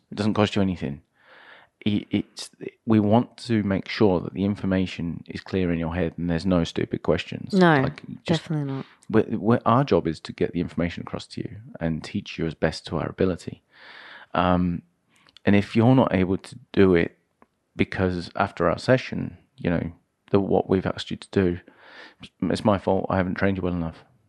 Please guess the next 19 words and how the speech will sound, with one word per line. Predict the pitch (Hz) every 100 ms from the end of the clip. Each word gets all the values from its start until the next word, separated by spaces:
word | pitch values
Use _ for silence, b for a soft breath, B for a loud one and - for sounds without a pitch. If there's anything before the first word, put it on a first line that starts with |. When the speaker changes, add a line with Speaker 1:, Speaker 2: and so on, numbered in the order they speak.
| -
Speaker 1:
It's | 101 -
just | 101 - 98
like | 95 -
with | 98 92
the |
dog. | - 104 90
If | 90 -
a |
dog, | 98 98
uh, | 92 92 -
if | -
I'm | 104 101
asking | 95 92
the | 87
dog | 98 -
to |
do | - 107
something, | - 92 85 - 87 - _ B B B B B B B -
um, | 90 90 87 87 90